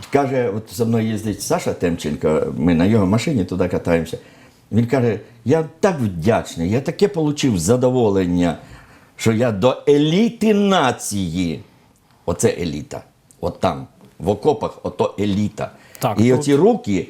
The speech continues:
Speaker 1: беруть, ось я такий гордий, я б їх не мив, е, два-три дні, бо тому що з елітою тол-, столкнувся. І от стоїть солдатик, привезли двадцять чоловік, і приходить жіночка,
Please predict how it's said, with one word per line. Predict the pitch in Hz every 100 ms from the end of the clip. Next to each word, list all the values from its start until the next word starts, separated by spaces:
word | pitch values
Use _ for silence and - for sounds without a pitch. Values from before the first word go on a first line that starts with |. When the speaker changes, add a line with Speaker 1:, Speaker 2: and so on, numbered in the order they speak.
| -
Speaker 1:
беруть, | 80 117 110 107
ось | 95
я | 95 104 85 - _ _ _
такий | - 95 143
гордий, | 98 120 101 95
я | 92 104
б | 98
їх | 92
не | 104
мив, | 101 98 - - - -
е, | 101 98 90
два-три | 90 82 107 139 107 98
дні, | 113 147 - -
бо | 104
тому | 113 127
що | 113 107
з | 80
елітою | 127 120 117 - 90
тол-, | 73 - 87 -
столкнувся. | - 98 92 - 76 69 - - - - -
І |
от | 110 113
стоїть | 127 123
солдатик, | - 107 104 170 95 -
привезли | 190 101 98 82 - - - -
двадцять | 78 110 - 95
чоловік, | 95 98 131 269 - - _ - -
і | 87
приходить | 160 208 202 160
жіночка, | 147 156 135 - 117